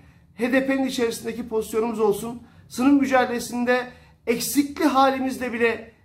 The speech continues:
ettiğimiz etki olsun. Kadın mücadelesinde, ekoloji mücadelesinde, L G B T mücadelesindeki pozisyonumuz olsun. Bu coğrafyanın tarihsel komünel dinamikleriyle, e, ilişki kurmaktaki gerek Arap kil-, kimliği, gerek Ale-, Alevi kimliği,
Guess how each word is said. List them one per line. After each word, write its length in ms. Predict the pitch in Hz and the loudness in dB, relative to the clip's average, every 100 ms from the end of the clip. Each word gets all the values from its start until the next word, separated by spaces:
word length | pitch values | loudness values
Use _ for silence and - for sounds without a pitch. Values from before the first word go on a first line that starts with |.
| - | -2
ettiğimiz 480 | 226 - 240 214 196 | -2 -2 -6 -4 -2
etki 280 | 202 202 | -2 0
olsun. 500 | 214 196 233 233 240 - _ | 2 2 0 -6 -10 -18 _
Kadın 280 | - 240 269 | -2 0 2
mücadelesinde, 760 | 269 262 254 247 254 - 247 240 | 2 2 0 0 -4 -8 -4 -2
ekoloji 420 | 226 233 247 240 | 0 -2 -2 -4
mücadelesinde, 640 | 254 240 240 240 - 247 226 | -6 -4 -4 -6 -8 -4 0
L 100 | 226 | 0
G 120 | 240 | 0
B 100 | 240 | 0
T 100 | 247 | -4
mücadelesindeki 880 | 247 240 226 226 - 233 240 233 - - - | -2 -2 -4 -6 -8 -10 -8 -12 -12 -20 -6
pozisyonumuz 540 | 220 240 240 240 233 214 | 0 0 0 -2 -2 0
olsun. 480 | 214 - 214 214 - _ _ _ _ _ _ | 0 0 -6 -10 -20 _ _ _ _ _ _
Bu 180 | 151 226 | -4 2
coğrafyanın 600 | 285 269 269 - 226 247 - - - - | 6 6 6 2 -2 -2 -4 -18 -20 -6
tarihsel 560 | 220 233 240 - 254 269 | 2 4 2 -2 -4 -4
komünel 400 | 240 240 240 240 | -6 -2 -2 -2
dinamikleriyle, 840 | 233 226 226 240 240 226 233 226 - _ _ _ - | -4 -6 -6 -4 -4 -2 -4 -4 -16 _ _ _ -2
e, 220 | 196 196 | 2 2
ilişki 420 | 196 233 - 269 | 2 0 -2 -2
kurmaktaki 720 | 254 254 226 226 226 226 240 190 | -2 0 0 0 -4 -4 -4 2
gerek 300 | 226 247 - | 2 2 0
Arap 360 | 214 247 247 - | 2 2 0 -8
kil-, 300 | 240 226 - | -12 -14 -14
kimliği, 380 | 240 233 240 | -10 -8 -8
gerek 280 | 233 226 240 - | -6 -4 -4 -4
Ale-, 260 | 196 226 | -4 -4
Alevi 400 | - 208 233 247 | -2 -2 -2 -6
kimliği, 460 | 247 233 240 240 | -8 -6 -4 -4